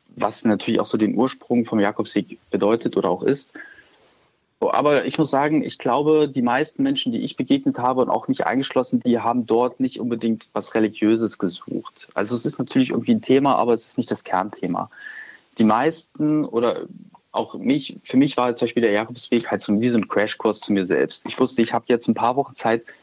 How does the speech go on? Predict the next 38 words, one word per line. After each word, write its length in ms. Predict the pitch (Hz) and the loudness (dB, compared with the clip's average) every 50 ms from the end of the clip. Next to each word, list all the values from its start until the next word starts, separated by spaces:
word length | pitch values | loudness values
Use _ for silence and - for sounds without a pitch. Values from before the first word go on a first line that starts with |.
| _ _ - | _ _ -2
mich 180 | 120 117 - - | -2 0 2 4
nur 160 | 139 147 147 | 4 6 6
um 80 | 139 147 | 4 4
mich 180 | 147 - - | 2 0 -4
zu 80 | - - | -8 -8
kümmern, 480 | - - 127 123 123 120 120 - - - - | -6 -2 0 2 4 4 4 4 2 0 2
mir 200 | 123 123 123 - | 2 4 4 4
all 120 | 120 127 | 2 2
diese 220 | 131 147 135 - - | 2 0 -2 -4 -6
Fragen 360 | - - 104 104 117 131 131 | -6 -2 -2 0 0 0 -2
zu 120 | - - | -4 -6
stellen 340 | 110 - - 120 120 123 123 | -8 -4 0 0 2 2 2
und 60 | 117 | 2
mir 160 | 110 110 104 - _ _ | 2 2 0 -2 _ _
viel 220 | - - 165 170 | -4 -2 -2 -2
Zeit 320 | - - - 123 123 123 | -2 -2 -2 -2 -2 -2
dafür 240 | 123 117 - 127 113 | -4 -2 -2 -2 -2
zu 120 | - - 107 | -2 -2 0
nehmen, 360 | 107 117 123 131 143 139 - - - - - _ _ _ _ _ _ - | 2 4 4 4 2 0 -4 -12 -20 -20 -20 _ _ _ _ _ _ 0
äh, 180 | 120 120 117 113 | 2 2 2 2
die 140 | 113 135 | 2 0
ich 80 | 131 127 | 2 2
im 80 | 127 - | 2 0
Alltag 400 | - 120 - - 135 117 - 131 | 0 -2 -2 -2 -4 -2 0 0
nur 100 | 120 117 | 0 2
so 220 | 113 117 113 - | 2 0 0 0
ab 160 | - 117 - | -2 -2 -4
und 100 | 113 - | -6 -6
zu 140 | - - 123 | -4 0 2
mal 220 | 131 123 117 - | 2 4 2 2
irgendwie 340 | - - 113 104 - 113 - | 0 -2 -6 -4 -2 -2 0
am 100 | - 101 | 0 -2
Rand 360 | - - - 233 240 - - _ _ _ _ _ _ _ _ _ _ | -2 0 0 0 -2 -4 -8 _ _ _ _ _ _ _ _ _ _
mir, 200 | - 104 101 98 | 0 2 2 2
mir 160 | 92 101 104 95 | 2 0 0 -2
stellen 300 | - - 87 82 85 85 | 0 0 0 0 0 -2
kann. 380 | - - - - - - - - - - | -4 -8 -8 -6 -6 -6 -8 -8 -8 -6
Und, 280 | - 104 101 - - | -4 -4 -4 -6 -10